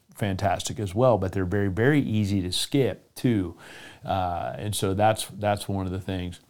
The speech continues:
Another interesting scenario that I think a tube jig works better than most other baits for is a drop shot. And somebody's gonna say, "Well, what do you mean for a drop shot?" Well, I like to occasionally do d-,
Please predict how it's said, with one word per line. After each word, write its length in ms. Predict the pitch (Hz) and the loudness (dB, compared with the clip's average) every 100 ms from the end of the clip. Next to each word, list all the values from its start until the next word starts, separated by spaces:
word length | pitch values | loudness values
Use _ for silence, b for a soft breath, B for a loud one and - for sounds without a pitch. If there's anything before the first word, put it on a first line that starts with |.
| _ _ _ _ - - | _ _ _ _ -18 -10
Another 500 | - 131 143 170 151 | 0 6 8 6 4
interesting 560 | 143 135 117 - 120 113 | 2 2 0 -2 -2 -2
scenario 480 | - 120 117 113 | -2 0 2 2
that 120 | 110 110 | 2 0
I 100 | 104 | 0
think 240 | 117 104 | -2 -2
a 80 | 101 | 0
tube 240 | 120 113 | 2 4
jig 160 | 98 110 | 4 4
works 380 | 104 110 - - | 4 0 -2 -8
better 440 | 95 113 117 117 | 0 4 6 4
than 140 | 104 | 4
most 320 | 104 113 104 110 | 2 2 2 0
other 160 | 107 | 0
baits 320 | 90 107 113 - | 0 2 2 0
for 580 | - 104 104 104 101 120 | 0 2 2 2 0 0
is 500 | 110 101 98 95 - | 0 0 0 -2 -4
a 140 | 107 | -6
drop 320 | 95 107 - | 0 0 0
shot. 360 | - 92 - - B B B B - | 0 -2 -2 -10 B B B B -6
And 160 | 104 | -4
somebody's 320 | - 170 156 | 0 2 2
gonna 140 | 117 113 | 2 2
say, 180 | 113 107 | 2 2
"Well, 180 | 104 | 4
what 100 | 120 | 2
do 60 | 202 | 2
you 60 | 190 | 2
mean 220 | 196 156 | 2 0
for 140 | - | 0
a 60 | - | 2
drop 320 | 117 202 196 | 2 2 2
shot?" 340 | - - - | 0 0 -2
Well, 640 | 151 113 139 147 143 139 - | -2 2 4 6 6 4 2
I 240 | 120 143 | 4 6
like 320 | 165 131 127 - | 6 6 4 2
to 240 | 143 139 | 0 2
occasionally 600 | 120 104 - 120 120 123 | 0 0 2 2 4 2
do 160 | 113 107 | 2 2
d-, 360 | 98 110 143 | 0 -4 -8